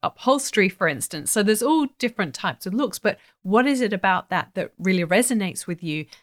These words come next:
And maybe you can take some of that into your space and use it with the materials that you choose for your space, or the color palette, or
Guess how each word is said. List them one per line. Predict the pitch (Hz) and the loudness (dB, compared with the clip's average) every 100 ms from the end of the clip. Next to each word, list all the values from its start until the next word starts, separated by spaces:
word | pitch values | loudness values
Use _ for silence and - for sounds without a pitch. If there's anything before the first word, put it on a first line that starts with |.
| - | -4
And | 196 202 | 0 2
maybe | 214 240 269 | 2 2 0
you | 247 | -2
can | - 202 | -2 -2
take | - 190 - | -2 -6 -6
some | - 240 233 | -2 0 2
of | 220 - | 0 0
that | 185 170 - - | 0 0 -4 -2
into | 214 226 240 | 0 0 0
your | 202 | -2
space | - - 175 151 156 - _ _ | -4 -2 0 0 -6 -12 _ _
and | 180 190 170 | 0 2 2
use | 202 208 | 0 2
it | 226 - | -2 -2
with | 190 | -6
the | 185 | -4
materials | 180 - - 247 254 180 165 160 | -6 -6 -2 0 2 2 0 -4
that | 196 - | -4 -6
you | 170 180 170 170 | -4 -4 -4 -2
choose | - 254 247 170 - | 2 2 2 -2 -4
for | 185 | -2
your | 160 | -2
space, | - - 160 156 - | -2 -2 -2 -2 -4
or | 175 165 - _ | -2 -2 -6 _
the | 190 | -8
color | 185 247 254 220 | -2 0 2 0
palette, | - 175 156 156 | -2 -2 -2 -4
or | 185 180 | -4 -4